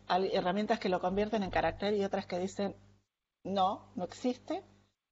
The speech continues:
a espacios en blanco adelante, a caracteres imprimibles,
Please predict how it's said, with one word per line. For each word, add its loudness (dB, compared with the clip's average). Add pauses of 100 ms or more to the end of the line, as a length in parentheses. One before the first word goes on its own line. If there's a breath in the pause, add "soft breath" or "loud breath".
(520)
a 4 (340)
espacios 2
en 2
blanco 4
adelante, 4 (880)
a 4
caracteres 6
imprimibles, 4